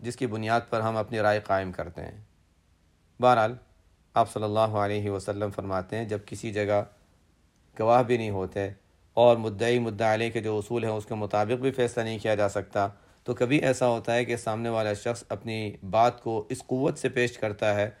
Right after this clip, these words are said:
بات کرنے آتا ہے اس کو، جو نقطے بیان کرنے چاہیے وہ بیان کر دیتا ہے، دوسرا نہیں بول سکتا، اس کو پتہ نہیں کہ کس طرح بات سمجھانی، وہ اپنی بات کو سمجھا نہیں سکتا، تو میں تو ظاہر کے مطابق فیصلہ کروں گا، اس لیے کہ میں انسان ہوں،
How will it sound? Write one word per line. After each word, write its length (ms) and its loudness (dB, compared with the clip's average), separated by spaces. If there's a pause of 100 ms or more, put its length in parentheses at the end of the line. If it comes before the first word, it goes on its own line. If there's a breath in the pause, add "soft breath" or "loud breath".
(240 soft breath)
بات 240 6
کرنے 260 2
آتا 360 4
ہے 60 4
اس 200 0
کو، 220 -6 (240 soft breath)
جو 160 2
نقطے 280 0
بیان 280 4
کرنے 280 0
چاہیے 200 0
وہ 140 0
بیان 280 2
کر 180 2
دیتا 360 0
ہے، 120 0 (320 soft breath)
دوسرا 440 2 (100)
نہیں 260 2
بول 200 4
سکتا، 480 0
اس 120 -6
کو 120 0
پتہ 240 0
نہیں 220 4
کہ 80 0
کس 180 -4
طرح 200 2
بات 180 4
سمجھانی، 440 -2
وہ 120 2
اپنی 200 -2
بات 260 2
کو 80 0
سمجھا 340 2
نہیں 120 4
سکتا، 380 -2 (460 soft breath)
تو 80 2
میں 280 2
تو 180 2
ظاہر 300 2
کے 120 -2
مطابق 440 -2
فیصلہ 240 -2
کروں 320 -2
گا، 100 -6 (640)
اس 120 -14
لیے 80 -4
کہ 80 -2
میں 140 0
انسان 300 0
ہوں، 100 -6